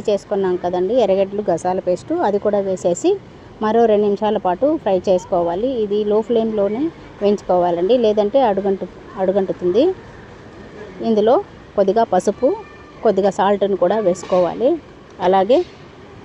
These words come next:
కొద్దిగా కారం కూడా వేసుకోవాలండి. Already మనం పచ్చిమిరపకాయలు కూడా వేసుకున్నాము పేస్ట్ చేసినప్పుడు, ఆ, కాబట్టి కొద్దిగా తక్కువ వేసుకుంటే సరిపోతుంది.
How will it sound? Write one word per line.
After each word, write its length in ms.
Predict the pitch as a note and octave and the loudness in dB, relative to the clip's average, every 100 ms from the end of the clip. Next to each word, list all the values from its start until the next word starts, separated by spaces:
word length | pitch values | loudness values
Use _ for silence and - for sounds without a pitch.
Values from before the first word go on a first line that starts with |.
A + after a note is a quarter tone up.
| - | -2
కొద్దిగా 320 | G#3 G3 A#3 C#4+ - | -2 0 -2 -4 -6
కారం 260 | A3 G#3 G#3+ | -2 0 0
కూడా 240 | G3+ G3 | 0 2
వేసుకోవాలండి. 800 | G#3+ E3+ F3 - F#3 E3+ E3 F#3+ | 2 0 -2 -2 -2 -2 -2 -4
Already 400 | A#3+ G3+ G#3 G#3+ A#3+ | 0 0 2 2 2
మనం 100 | G#3 | 0
పచ్చిమిరపకాయలు 720 | G3+ F3+ G#3+ G#3+ G#3 G3 G3 | -4 -4 -2 -4 -4 -4 -4
కూడా 180 | F#3+ G3+ | -2 -4
వేసుకున్నాము 720 | G3+ F#3+ G3 - G3+ F3 F3 G3+ | -2 -4 -4 -2 0 0 -2 0
పేస్ట్ 340 | F#3 G3 - G3 | 2 0 -2 -6
చేసినప్పుడు, 580 | G3 F#3+ - F3+ D#4+ F#4 - - - - - - - - | -4 -6 -2 0 0 0 -10 -20 -20 -20 -20 -20 -20 -8
ఆ, 160 | A#3 A3 - - - | -4 -4 -8 -16 -2
కాబట్టి 320 | A3+ G#3+ G#3+ | 0 0 0
కొద్దిగా 400 | C#4+ G#3 G3+ A#3 | 0 0 2 2
తక్కువ 340 | C4 A3+ - G#3+ | 0 -2 0 2
వేసుకుంటే 460 | G3+ - G#3 B3+ | 2 -2 -4 -2
సరిపోతుంది. 760 | A#3+ F#3+ F3+ F#3 F3+ F3 G#3+ | 0 -2 0 -2 0 0 2